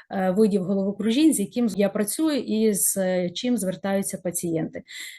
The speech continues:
Крім того, е, це може бути патологія мостомозочкового кута, наприклад, об'ємні процеси.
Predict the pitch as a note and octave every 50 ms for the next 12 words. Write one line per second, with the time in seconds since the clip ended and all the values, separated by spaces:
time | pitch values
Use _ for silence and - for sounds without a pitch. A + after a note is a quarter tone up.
0 | - _ B3 C4 C#4 C4+ C#4 D#4 E4 E4+ D#4+ C#4+ C4+ C4+ B3+ A#3+ A3+ G#3+ - G3
1 | G3 G3+ F#3+ F#3 - - C4+ C4 B3+ B3+ A#3 G3+ A3+ G3 F#3+ G#3+ A3+ B3 B3 -
2 | A3+ G#3+ G#3 G#3 - G3+ G3+ G#3 G3+ G#3+ B3 A#3 A#3 G#3 G3 G3+ A3 A3+ - -
3 | G3 G3 F#3+ F3 G3+ G3+ - - - F3 F3 E3+ E3+ E3+ E3 D#3+ D#3 - F3 E3+
4 | - E3 D#3+ D#3+ E3 D#3+ E3 E3 D#3+ - E3+ E3 - F#3+ F#3+ F#3+ - A#3+ G3+ F3
5 | E3+ F3 E3+ E3+ E3+ E3+ E3+ E3 - - F3 F3 - - E3+ E3+ E3+ - - -
6 | -